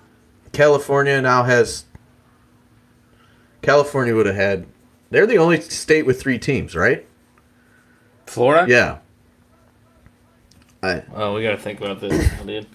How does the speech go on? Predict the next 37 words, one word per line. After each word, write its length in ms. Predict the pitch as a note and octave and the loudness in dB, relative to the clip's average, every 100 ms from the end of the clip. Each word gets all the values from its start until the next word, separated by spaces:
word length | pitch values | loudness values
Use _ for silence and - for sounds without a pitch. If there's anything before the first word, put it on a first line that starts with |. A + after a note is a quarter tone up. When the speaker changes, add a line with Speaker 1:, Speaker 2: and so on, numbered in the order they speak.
| _ _ _ _ - | _ _ _ _ -2
Speaker 1:
'Cause 180 | C3+ C3 | 0 0
there's 140 | A#2 | 0
been 180 | D3 C3+ | 0 2
some 240 | C3 A2+ | 0 2
movement, 420 | A#2 B2 G2 F#2 | 2 2 0 -6
so 180 | - G#2+ | -2 0
now 200 | G#2 A#2 | 2 2
that, 100 | G#2+ | 2
now 120 | G#2+ A2+ | 2 2
you 100 | G#2+ | 2
gotta 180 | G#2 | 0
think 240 | F#2 A#2 G#2 | 0 0 2
Speaker 2:
Yeah. 100 | A#2+ | 2
Speaker 1:
about 200 | A#2+ A#2+ | 2 -2
it. 40 | - - - - - _ _ _ - | -8 -20 -20 -20 -20 _ _ _ -8
So, 300 | - B2 A#2 | 0 2 0
s-, 340 | - - - - | -6 -8 -8 -8
Speaker 2:
Yeah. 380 | G#2 A2 A2 | 0 4 4
Speaker 1:
San 140 | A2+ D3 | 4 2
Francisco, 680 | D#3 D3 D3+ D3 D3 C#3+ C3+ | -2 -2 -2 0 2 4 4
Speaker 2:
We 60 | |
got 140 | B2+ C3+ | 2 2
Speaker 1:
L 80 | B2 | 2
A. 320 | G#2 A#2 - _ _ _ _ _ _ _ _ _ _ - | 2 -2 -6 _ _ _ _ _ _ _ _ _ _ -4
It, 160 | A#2+ A#2+ | -2 2
well, 240 | C3+ B2+ | 2 2
so 200 | - C3 | 2 2
it 40 | B2+ | 4
was 200 | B2 - | 4 2
San 180 | C3+ C3 | 0 0
Francisco, 560 | C3 - B2 - B2+ | -2 -2 -2 0 0
but 200 | G#2 A2+ - | 2 0 2
L 180 | C3 C3+ | 4 4
A 100 | A2 | 2
just 340 | A2+ A#2+ - | 2 0 0
moved 400 | G#2+ D#3 D3+ F#2+ | 0 2 2 0
there. 340 | F2+ E2 B2 | 0 0 -6